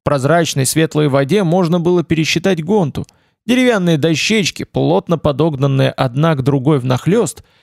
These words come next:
чтобы дождь сбегал, не попадая в жилище. «Вперед!» — потребовал Олег сорванным голосом. «Это чары?»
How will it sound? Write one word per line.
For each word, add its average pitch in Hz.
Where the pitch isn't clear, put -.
чтобы 165
дождь 143
сбегал, 156
не 147
попадая 147
в 131
жилище. 160
«Вперед!» — 156
потребовал 127
Олег 147
сорванным 135
голосом. 127
«Это 147
чары?» 190